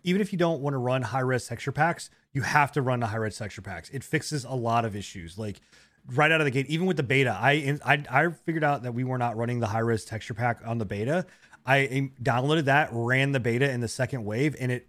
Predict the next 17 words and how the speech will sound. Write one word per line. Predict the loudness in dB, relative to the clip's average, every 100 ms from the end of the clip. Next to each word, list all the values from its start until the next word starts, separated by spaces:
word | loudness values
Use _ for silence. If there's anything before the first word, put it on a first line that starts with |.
| _
it | -6 -4
was | -6 -6 -14 _ _ _ _ -18
as, | -14 -10
as | -8
smooth | -6 0 0 -2
as | -4
silk | -2 -2 -4 -10
for | -6
most | -4 -4 -4
part, | -4 -2
like, | -2 0
of | -2
issues | -2 -4 0
that | 2
I | 2
was | 2
having | 2 0 0 -6